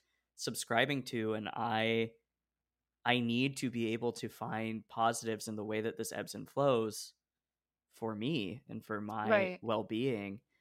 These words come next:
Speaker 1: so that when it's good, it's good, and when it's quote unquote bad or not happening, like, there are other things that make it good."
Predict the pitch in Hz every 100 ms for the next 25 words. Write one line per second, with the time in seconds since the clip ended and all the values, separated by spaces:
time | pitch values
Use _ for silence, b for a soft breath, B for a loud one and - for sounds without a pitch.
0 | _ _ - - 123 120 120 107 107 107
1 | - _ _ _ - 117 120 117 - -
2 | 135 151 202 226 - 160 - 156 156 208
3 | 226 143 143 143 143 139 - - - _
4 | 156 160 175 165 165 170 165 143 170 202
5 | 185 143 131 135 143 139 151 165 185 196
6 | 196 147 143 143 147 135 156 151 151 135
7 | 131 127 123 - 151 80 -